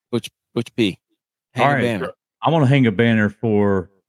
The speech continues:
Speaker 2: the real Buffalo, the Colorado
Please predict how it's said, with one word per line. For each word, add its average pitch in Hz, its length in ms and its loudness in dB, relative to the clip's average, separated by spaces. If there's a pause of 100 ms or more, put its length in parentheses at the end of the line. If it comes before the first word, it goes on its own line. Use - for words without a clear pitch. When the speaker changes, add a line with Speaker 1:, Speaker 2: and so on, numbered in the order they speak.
(1600)
Speaker 2:
the 98 100 -4
real 113 260 2
Buffalo, 87 680 -4 (1200)
the 98 80 -10
Colorado 104 840 0